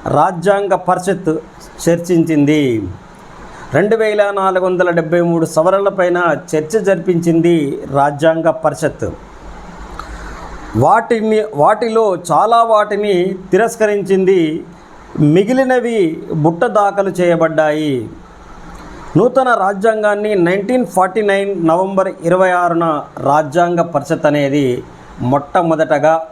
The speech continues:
ఆమోదించింది. ఈ సవరణల అనంతరము రాజ్యాంగ పరిషత్ అనేది నైన్టీన్ ఫార్టీ నైన్ నవంబర్ ట్వంటీ సిక్స్త్ రోజున మొట్టమొదటగా ఆమోద ముద్ర రాజ్యాంగం పైన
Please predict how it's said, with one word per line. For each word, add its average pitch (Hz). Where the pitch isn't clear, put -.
ఆమోదించింది. 135
ఈ 196
సవరణల 214
అనంతరము 190
రాజ్యాంగ 175
పరిషత్ 190
అనేది 180
నైన్టీన్ 175
ఫార్టీ 160
నైన్ 185
నవంబర్ 208
ట్వంటీ 208
సిక్స్త్ -
రోజున 196
మొట్టమొదటగా 185
ఆమోద 185
ముద్ర 160
రాజ్యాంగం 165
పైన 151